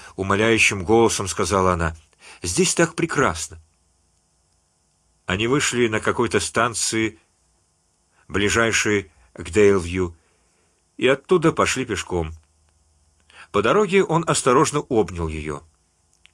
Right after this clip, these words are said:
«Сюзанна, вы не сердитесь на меня?» с щемящей болью в сердце спросил он. «Правда?» «Не спрашивайте меня.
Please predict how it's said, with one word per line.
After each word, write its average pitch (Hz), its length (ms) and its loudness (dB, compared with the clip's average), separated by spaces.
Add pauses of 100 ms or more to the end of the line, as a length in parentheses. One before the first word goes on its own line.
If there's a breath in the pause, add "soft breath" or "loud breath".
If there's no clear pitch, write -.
(440)
«Сюзанна, 90 640 -4 (960 soft breath)
вы 131 420 -4 (1600)
не 127 140 -6
сердитесь 151 540 -2
на 104 60 -6
меня?» 76 360 -8 (440)
с - 40 -18
щемящей 110 640 -2
болью 101 340 2
в 85 60 -6
сердце 101 400 -2
спросил 95 440 -4
он. 82 160 -4
«Правда?» 143 480 -4 (2000)
«Не 127 180 -10
спрашивайте 98 760 -2
меня. 82 360 -6